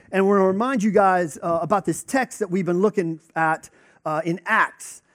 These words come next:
And the story is in Acts chapter one that Jesus has given some final instructions to his disciples.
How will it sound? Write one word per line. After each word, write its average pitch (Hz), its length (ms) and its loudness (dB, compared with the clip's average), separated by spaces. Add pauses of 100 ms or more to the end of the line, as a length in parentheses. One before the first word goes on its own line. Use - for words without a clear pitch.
(160)
And 196 320 0
the 185 180 0
story 285 540 2
is 220 140 6
in 202 120 -2
Acts 220 240 -2
chapter 214 340 0
one 226 380 2 (220)
that 196 140 0
Jesus 262 360 2
has 202 140 2
given 220 220 2
some 180 140 -6
final 269 380 0
instructions 220 560 -4
to 226 100 0
his 202 140 4
disciples. 202 500 0